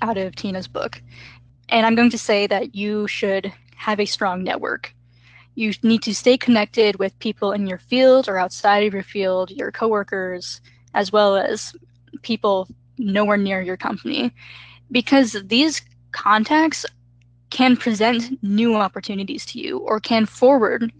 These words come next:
new opportunities to you that they think you might be interested in. And that's going to allow you to, again, grow your skills and gain new experiences. And that's one way that you can make sure that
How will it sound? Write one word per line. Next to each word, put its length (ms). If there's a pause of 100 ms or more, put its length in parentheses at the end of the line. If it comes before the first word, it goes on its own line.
new 200
opportunities 600
to 120
you 140
that 140
they 100
think 380
you 120
might 200
be 80
interested 480
in. 280 (960)
And 320
that's 240
going 300
to 460
allow 260
you 220
to, 280
again, 420
grow 240
your 140
skills 560
and 420 (220)
gain 240
new 120
experiences. 760
And 180
that's 180 (320)
one 300
way 300
that 160
you 120
can 420 (300)
make 200
sure 320
that 220